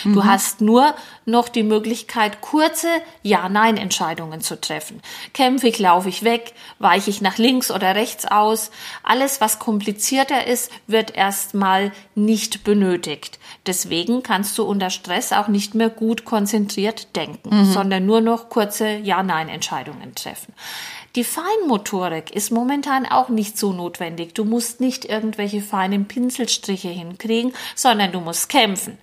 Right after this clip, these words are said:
Speaker 1: zuschlagen, abhauen. Das sind die Sachen, die gefragt sind. Feinmotorik wird abgeschaltet,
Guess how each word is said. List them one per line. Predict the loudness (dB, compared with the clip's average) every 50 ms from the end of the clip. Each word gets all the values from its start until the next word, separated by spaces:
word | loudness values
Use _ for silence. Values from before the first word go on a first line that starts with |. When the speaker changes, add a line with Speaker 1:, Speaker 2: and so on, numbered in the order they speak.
| -20 -20 -10 -4
Speaker 1:
zuschlagen, | 0 4 4 6 6 4 4 4 6 6 6 4 0 -4 -10 -20 -20 -20 _ _ _ _ 2
abhauen. | 2 2 2 0 0 2 2 2 2 -2 -6 -12 -16 -20 -4 _
Das | 0 0 0 2
sind | 0 0 0
die | 0
Sachen, | -2 -2 -2 -2 -2 -4 -8 -8
die | -10
gefragt | -10 -10 -8 -6 -4 -4 -6 -6 -8 -8
sind. | -10 -10 -10 -12 -16 -16 -18 -18 -16
Feinmotorik | 0 4 6 6 6 6 4 2 2 2 2 2 4 4 2 0 -2 -4
wird | -6 -6 -6 -2 0 0
abgeschaltet, | 0 0 -2 -2 -2 2 4 6 6 6 4 2 -2